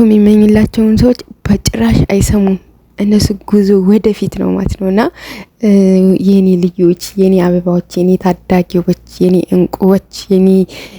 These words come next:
በቃ ብርቅዬዎች ማለት ነው። ጉዞ ወደፊት፣ ጉዞ ወደፊት። በጣም ነው የምወዳችሁ። በጣም፣ በጣም፣ በጣም ደግሞ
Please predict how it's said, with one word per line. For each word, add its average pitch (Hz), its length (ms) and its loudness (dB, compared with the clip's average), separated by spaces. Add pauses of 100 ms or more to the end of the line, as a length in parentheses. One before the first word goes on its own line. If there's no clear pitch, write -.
(160)
በቃ - 240 -6 (140)
ብርቅዬዎች 180 840 -2
ማለት 175 340 0
ነው። 175 120 -2 (640)
ጉዞ 190 200 -2 (100)
ወደፊት፣ 175 560 -2 (1200)
ጉዞ 214 200 0 (120)
ወደፊት። 185 580 -2 (440)
በጣም - 300 -4
ነው 185 160 0 (260)
የምወዳችሁ። 180 760 0
በጣም፣ 220 560 0 (680)
በጣም፣ 226 480 -2
በጣም 208 300 -4 (640)
ደግሞ 202 240 2